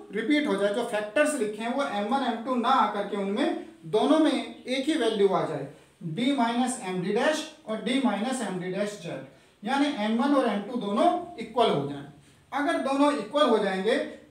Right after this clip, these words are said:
तब उसका कॉम्प्लीमेंट्री फंक्शन हम इस तरह से लिखेंगे। वही हमारा मेथड है कि एक में हम x से मल्टीप्लाई कर देते हैं।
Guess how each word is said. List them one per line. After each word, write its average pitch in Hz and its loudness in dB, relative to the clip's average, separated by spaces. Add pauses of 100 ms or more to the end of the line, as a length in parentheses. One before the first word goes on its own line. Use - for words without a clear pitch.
(120)
तब 294 6
उसका 233 0
कॉम्प्लीमेंट्री 208 -4
फंक्शन 196 -6
हम 247 0
इस - -4
तरह 185 -6
से 185 -6
लिखेंगे। 233 -2 (320)
वही 226 2
हमारा 196 0
मेथड 185 -2
है 262 2 (300)
कि 247 -8 (120)
एक 269 2
में 196 -2
हम 214 -4
x 180 -6
से 233 -2
मल्टीप्लाई 180 0 (260)
कर 170 -2
देते 123 -10
हैं। 123 -14